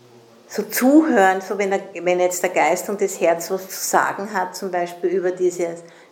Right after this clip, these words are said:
Radiogeräusch, nicht, dass man das jetzt unterdrücken soll oder nicht hinhören soll, sehr wohl hinhören, aber dieses Hinhören sagt uns viel üb-, über uns selbst.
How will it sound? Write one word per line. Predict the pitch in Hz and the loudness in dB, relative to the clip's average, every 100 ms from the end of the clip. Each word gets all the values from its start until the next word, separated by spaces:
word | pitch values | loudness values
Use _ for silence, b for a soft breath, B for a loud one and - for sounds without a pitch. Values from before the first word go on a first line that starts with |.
| B | B
Radiogeräusch, | 170 160 151 160 175 170 165 156 165 233 - B B B | -4 0 2 0 -2 -2 -6 -4 -4 -6 -12 B B B
nicht, | 190 196 | -8 -6
dass | 196 | -6
man | 202 185 | -6 -6
das | 180 | -6
jetzt | 180 - | -8 -10
unterdrücken | 185 180 175 185 214 - 240 | -10 -10 -10 -4 -4 -4 -10
soll | - 220 196 226 269 | -8 -6 -4 -4 -4
oder | 202 175 180 | -4 -2 -2
nicht | 180 180 - | -4 -6 -10
hinhören | 202 196 208 202 196 | -6 -6 -6 -8 -8
soll, | 202 208 202 B B | -8 -8 -10 B B
sehr | - 185 | -6 -2
wohl | 175 175 220 | 2 2 0
hinhören, | - 208 196 202 202 185 196 240 262 B B B | -2 -2 -2 -4 -6 -6 -6 -6 -10 B B B
aber | 175 190 | -4 -2
dieses | 196 196 196 | -2 -2 -6
Hinhören | - 220 233 254 240 202 190 185 185 185 B B - | -4 -2 0 0 -4 -4 -2 -2 -2 -8 B B -10
sagt | - 190 185 240 | 2 2 2 -2
uns | 226 - | -4 -4
viel | - 226 247 226 175 | 0 2 2 0 0
üb-, | |
über | 208 196 190 | 2 2 0
uns | 196 180 - | -4 -8 -4
selbst. | 202 165 - - - | -4 -4 -10 -14 -16